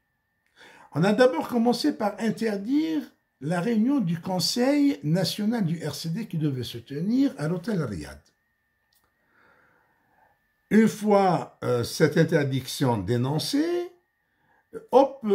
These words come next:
euh, les autorités de la wilaya d'Alger sortent le fameux, euh, prétexte comme quoi ils sont soucieux de la santé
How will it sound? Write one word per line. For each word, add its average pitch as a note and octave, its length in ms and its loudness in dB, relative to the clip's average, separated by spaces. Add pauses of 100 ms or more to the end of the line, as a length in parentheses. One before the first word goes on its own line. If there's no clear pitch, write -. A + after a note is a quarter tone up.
(120)
euh, D#3+ 680 2
les D3 180 -2
autorités E3 580 -4
de C3 60 -6
la B2+ 80 -4
wilaya C3+ 280 -4
d'Alger B2 640 -8
sortent - 440 -10
le G2+ 100 -8
fameux, D3 1300 -2
euh, D#2+ 1000 -10
prétexte - 840 -4 (640)
comme C#3+ 220 0
quoi D#3+ 240 2
ils - 100 -2
sont B2 200 -4
soucieux A2 600 -8
de D#2+ 120 -12
la E2 140 -12
santé F3+ 640 -6